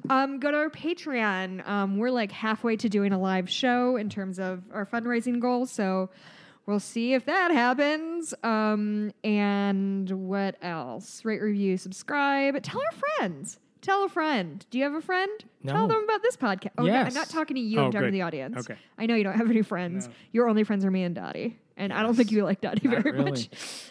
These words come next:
Speaker 1: <laughs> You're so terrible. Um,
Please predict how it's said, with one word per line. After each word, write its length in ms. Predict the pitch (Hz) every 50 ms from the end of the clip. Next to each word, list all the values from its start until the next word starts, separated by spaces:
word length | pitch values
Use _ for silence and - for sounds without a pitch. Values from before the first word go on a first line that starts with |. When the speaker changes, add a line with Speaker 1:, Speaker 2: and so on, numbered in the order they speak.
| - - - - -
Speaker 1:
<laughs> 0 |
You're 80 | 269 - - - - - - - - - - - - - -
so 460 | - - - - - - - 220 -
terrible. 800 | - - - - - 160 175 185 185 190 190 175 131 151 302 - 311 311 - - - 262 - - - -
Um, 520 | - 269 254 254 262 247 247 254 247 254